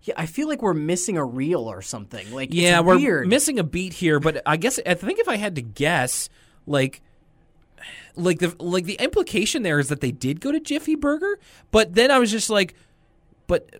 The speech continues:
Speaker 2: fast food places don't serve chocolate bars."
Speaker 1: See, I thought the implication was that, like, D W had won over the bikers Pee-wee's Big Adventure style, and they gave them their burgers.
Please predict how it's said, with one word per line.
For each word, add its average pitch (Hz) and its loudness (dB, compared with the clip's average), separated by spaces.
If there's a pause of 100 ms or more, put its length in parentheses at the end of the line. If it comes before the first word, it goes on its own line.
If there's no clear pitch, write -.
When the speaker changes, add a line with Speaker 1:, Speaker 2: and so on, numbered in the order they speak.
(140)
Speaker 2:
fast 196 -6
food 202 -2
places 175 -6
don't 139 -6
serve 160 -4
chocolate - -12
bars." - -16 (240)
Speaker 1:
See, - -2
I 208 -4
thought 349 -4
the 170 -8
implication 143 -8
was 127 -6
that, - -10
like, 120 -14 (140)
D 156 -8
W 160 -2
had 139 -6
won 139 -2
over 156 0
the 131 -6
bikers 135 -4
Pee-wee's 151 -4
Big 131 -8
Adventure 143 -6
style, 110 -6
and 143 -6
they 165 4
gave 170 2
them 156 4 (400)
their 220 6
burgers. 107 -8